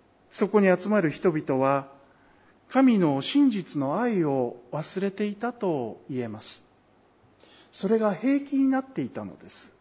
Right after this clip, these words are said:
そのことが当たり前のようになっていたのです。大阪の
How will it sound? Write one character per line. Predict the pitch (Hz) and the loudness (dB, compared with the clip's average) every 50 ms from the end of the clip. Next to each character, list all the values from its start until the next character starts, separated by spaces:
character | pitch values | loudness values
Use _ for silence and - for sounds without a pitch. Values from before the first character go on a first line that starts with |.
| _ _ _ _ _ _ _ _ _ _ _ _ _ _ _ _ - | _ _ _ _ _ _ _ _ _ _ _ _ _ _ _ _ -10
そ | - - | -2 0
の | 240 254 269 | 2 2 2
こ | 269 277 262 | 0 -2 -2
と | 269 262 | -2 0
が | 220 208 202 196 185 135 135 | 2 4 4 4 4 2 0
当 | - | 0
た | - 269 | 0 2
り | 285 294 | 4 4
前 | 294 302 302 302 | 4 4 4 4
の | 302 294 294 294 | 4 2 2 2
よ | 294 311 302 | 2 2 0
う | 254 | 0
に | 180 147 | 0 0
な | 135 139 143 | 0 0 -2
っ | 143 | -2
て | - - 131 | -4 -6 -8
い | 113 117 | -8 -6
た | - 101 98 | -8 -10 -10
の | 95 - | -12 -14
で | - - | -16 -16
す。 | 92 - - - _ _ _ _ _ _ _ _ _ _ _ _ _ _ _ _ _ _ _ _ _ _ _ _ _ _ _ _ _ _ _ _ - - _ _ - - - - - _ _ _ | -14 -14 -16 -16 _ _ _ _ _ _ _ _ _ _ _ _ _ _ _ _ _ _ _ _ _ _ _ _ _ _ _ _ _ _ _ _ -20 -20 _ _ -20 -20 -20 -20 -20 _ _ _
大 | 175 175 | 0 0
阪 | 170 - 180 165 175 170 | 0 0 0 0 0 0
の | 156 160 165 165 165 170 170 | 0 2 2 2 0 0 -4